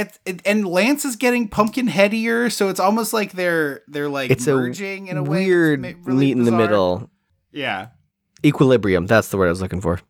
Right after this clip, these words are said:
Speaker 1: Yeah, yeah.
Speaker 2: Uh, but the flamethrower doesn't work on Pumpkinhead <laughs> at all.
Speaker 1: <laughs> Yeah, it does set him on fire, which looks pretty cool.
Speaker 2: No, not, that doesn't. He sets himself on fire at the end.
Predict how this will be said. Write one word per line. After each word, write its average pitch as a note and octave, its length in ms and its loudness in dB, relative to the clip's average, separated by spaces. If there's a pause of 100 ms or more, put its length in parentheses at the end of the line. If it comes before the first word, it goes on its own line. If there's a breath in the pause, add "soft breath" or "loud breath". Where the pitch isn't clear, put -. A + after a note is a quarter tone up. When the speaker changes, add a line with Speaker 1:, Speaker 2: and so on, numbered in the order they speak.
(360)
Speaker 1:
Yeah, C3+ 680 0
yeah. G2 300 -10 (840)
Speaker 2:
Uh, G2 200 -2 (100)
but A#2 100 2
the A#2+ 60 -2
flamethrower C3+ 720 2
doesn't A#2+ 300 2
work A2+ 260 2
on B2+ 100 2
Pumpkinhead - 600 0 (140)
<laughs> - 100 -10
at B2 160 2
all. G2+ 280 2
Speaker 1:
<laughs> E3 40 -12 (520)
Yeah, D#3+ 380 -10 (260 loud breath)
it A3+ 160 4
does F4 240 0
set C#4 220 0
him A3 120 2
on F3+ 160 2
fire, E3 380 2
which C#3+ 240 -8
looks D3 240 -8
pretty D3+ 360 -6
cool. D3 100 -2
Speaker 2:
No, A3 160 4
not, F#3+ 260 0
that F3+ 140 2
doesn't. D3+ 420 2 (360)
He - 180 0
sets - 180 -2
himself A3 360 2
on D3+ 80 4
fire A#2 240 2
at G#2+ 100 0
the G2 160 2
end. A2 240 -2